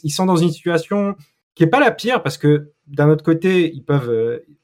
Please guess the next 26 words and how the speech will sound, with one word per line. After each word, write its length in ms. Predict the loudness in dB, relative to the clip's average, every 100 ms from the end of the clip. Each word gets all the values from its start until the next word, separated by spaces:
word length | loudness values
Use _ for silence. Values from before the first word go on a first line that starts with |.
| -14
en 80 | -2
fait, 300 | -2 -2 -10 -10
le, 160 | -10 -6
le, 180 | -4
le 180 | 0 0
problème 340 | 2 2 4 4
des 80 |
Warriors, 360 | 4 2 2 0
c'est 220 | -2 -12
que 420 | -2 2 2 0 _ -16
ils 60 |
se 140 | -10 -10
doivent, 680 | -10 -4 2 2 2 -6 -10 _ _
surtout 340 | -10 -8 -2 -2
en 80 |
payant 280 | -2 -6 -6 0
autant 380 | 0 2 0
de 460 | 0 -2 -8 -8 -10
salaires, 500 | -6 -2 2 2 0
en 80 | -2
payant 300 | -6 -6 -8
autant 200 | -8 -8
de 60 | -2
taxes, 380 | -2 -2 -6 _
d'être 240 | -2 0 0
contender. 480 | -8 -6 -6 -6